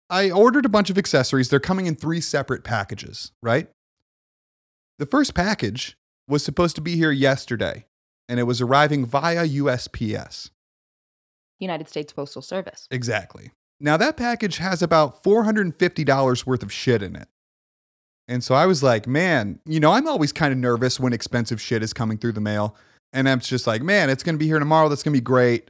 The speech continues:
Speaker 1: I'm not gonna have to worry about that." You know, that's the second most expensive package next to the computer.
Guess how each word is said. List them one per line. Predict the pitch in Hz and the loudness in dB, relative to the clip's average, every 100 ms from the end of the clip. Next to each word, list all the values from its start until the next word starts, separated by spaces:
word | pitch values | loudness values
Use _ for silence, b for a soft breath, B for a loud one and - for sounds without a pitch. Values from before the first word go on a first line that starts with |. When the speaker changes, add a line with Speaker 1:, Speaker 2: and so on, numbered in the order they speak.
| _ | _
Speaker 1:
I'm | 120 | -2
not | 120 123 | 2 0
gonna | 123 | 0
have | 117 113 | -4 -2
to | |
worry | 110 113 | -2 -2
about | 110 113 107 | -2 -4 -4
that." | 107 101 _ _ _ | -4 -4 _ _ _
You | 113 110 | -8 -6
know, | 104 | -4
that's | 104 - | -4 -6
the | - | -8
second | 120 - 143 127 | -4 0 0 0
most | 127 120 117 | 0 -2 -2
expensive | 107 - 117 107 - | -8 -6 -6 -8 -8
package | 104 - 73 - | -8 -8 -10 -8
next | 104 - | -8 -8
to | 104 | -8
the | 104 | -8
computer. | 104 101 90 76 | -10 -10 -12 -14